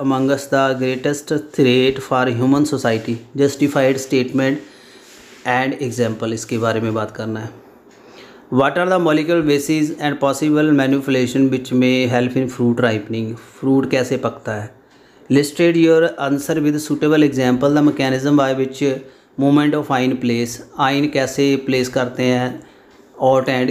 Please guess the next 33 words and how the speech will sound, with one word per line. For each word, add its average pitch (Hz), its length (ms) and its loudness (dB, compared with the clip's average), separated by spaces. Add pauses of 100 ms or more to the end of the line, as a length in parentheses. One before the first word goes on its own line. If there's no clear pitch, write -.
(140)
inside 131 320 0
the 131 140 2
cell 120 240 2
membrane, 120 380 2
इसमें 123 220 0
यूनिपोर्ट, 123 640 2
सिमपोर्ट 123 520 0
मैकेनिज्म 123 580 2
आता 120 220 -2
है, 180 120 -8 (540)
वो 123 180 0
मैं 123 120 4
already 117 400 0
करवा 113 280 0
चुका 120 180 -4
हूँ 120 80 0
सारा। 123 320 -2 (720)
Explain 151 500 2
with 160 200 0
the 151 80 4 (300)
example 135 520 0 (640)
in 147 200 4
what 151 260 -2
way 151 80 0 (120)
the 143 100 0 (180)
ecosystem 147 720 -2
and 143 160 0
conservation 135 680 2 (680)
help 143 360 0
in 147 120 4
formation 127 640 0
of 127 240 0 (540)
a 131 100 -4